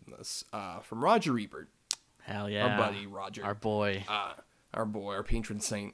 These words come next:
Speaker 1: that isn't Steven Spielberg. Um, Roger gave this movie three and a half out of four stars, uh, calling it a vampire movie that takes the vampire seriously, drawing comparisons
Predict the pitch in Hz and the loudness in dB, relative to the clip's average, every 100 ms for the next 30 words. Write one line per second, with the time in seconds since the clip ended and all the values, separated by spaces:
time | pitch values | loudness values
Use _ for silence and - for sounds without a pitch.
0 | - 104 101 104 - 107 104 101 95 87 | -6 -6 -4 -6 -4 -4 -4 -4 -4 -4
1 | 110 110 _ - 113 104 104 - 131 131 | -6 -8 _ 2 4 6 4 2 12 12
2 | 135 139 135 127 127 131 127 123 139 131 | 12 12 12 10 8 8 10 8 8 10
3 | 123 117 110 - 180 214 156 147 131 - | 10 10 6 4 6 8 12 12 12 8
4 | - 117 104 92 - - 135 127 127 - | 8 8 8 0 4 10 10 10 6 -2
5 | - - - 123 123 - 170 170 - 135 | -6 -20 2 6 8 10 8 8 4 6
6 | 151 190 160 190 170 160 165 123 - 131 | 6 6 6 4 4 4 4 4 4 0
7 | 110 110 110 101 - - 143 131 - 131 | 0 -4 -2 -4 -2 0 4 4 4 2
8 | 120 117 110 110 117 156 151 - 143 - | 4 4 4 0 -2 2 2 2 0 -2